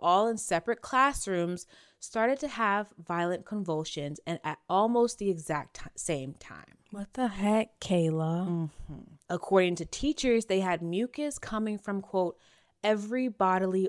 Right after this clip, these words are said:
Speaker 1: orifice."
Speaker 2: Ew.
Speaker 1: <laughs> And were rushed to the hospital by their principal, but the girls did not make it.
Speaker 2: Oh, no.
Speaker 1: Mm-hmm. Back at the house, the other three children, four-year-old Vanessa, three-year-old Diane, and two-year-old James Junior,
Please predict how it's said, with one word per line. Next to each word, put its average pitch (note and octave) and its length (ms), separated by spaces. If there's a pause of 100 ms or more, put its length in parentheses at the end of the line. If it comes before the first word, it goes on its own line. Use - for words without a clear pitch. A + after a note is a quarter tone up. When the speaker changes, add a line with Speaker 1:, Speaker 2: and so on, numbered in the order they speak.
Speaker 1:
orifice." - 800 (240)
Speaker 2:
Ew. B3 840
Speaker 1:
<laughs> D#3+ 880 (420)
And A#3+ 200
were C#4+ 180
rushed A3+ 600
to G#3+ 120
the G3 120
hospital E3 500
by D3+ 180
their D3 140
principal, - 720
but E3 160
the E3 80
girls C#3+ 540
did B2+ 160
not D#2+ 200
make C2 300
it. - 60
Speaker 2:
Oh, C4 340
no. C#4+ 1400
Speaker 1:
Mm-hmm. D3 320 (200)
Back F#3+ 220
at A#3+ 100
the G#3 120
house, F#3 280
the - 180
other F#3+ 280
three G#3+ 180
children, E3 560 (240)
four-year-old F3 560
Vanessa, F3+ 760
three-year-old G#3+ 500
Diane, D3+ 480
and D3+ 220
two-year-old G3+ 600
James E3+ 320
Junior, D#3 400